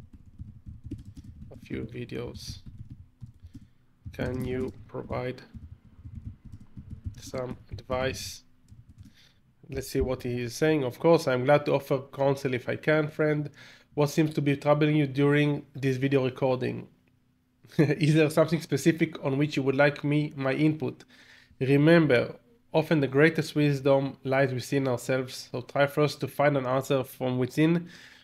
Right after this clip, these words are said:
before si-, seeking guidance elsewhere. But rest assured, I shall help if I can." Laughs. "Just remember, the best answer to anger is silence.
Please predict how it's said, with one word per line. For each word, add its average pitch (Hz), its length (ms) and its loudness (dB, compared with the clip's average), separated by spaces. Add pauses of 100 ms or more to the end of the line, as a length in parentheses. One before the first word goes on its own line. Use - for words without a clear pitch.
(120)
before 147 380 2
si-, 143 440 2
seeking 160 320 0
guidance 139 380 4
elsewhere. 120 460 -4 (460)
But 127 240 -4
rest 160 240 2
assured, 160 420 0
I 127 160 -2
shall 123 180 -4
help 156 260 2
if 143 140 -2
I 127 80 2
can." 120 400 -4 (1600)
Laughs. 117 420 -6 (140)
"Just 156 220 0
remember, 165 380 4
the 135 120 0
best 151 280 0
answer 147 340 2
to 139 160 -4
anger 147 300 2
is 131 200 -2
silence. 117 540 -2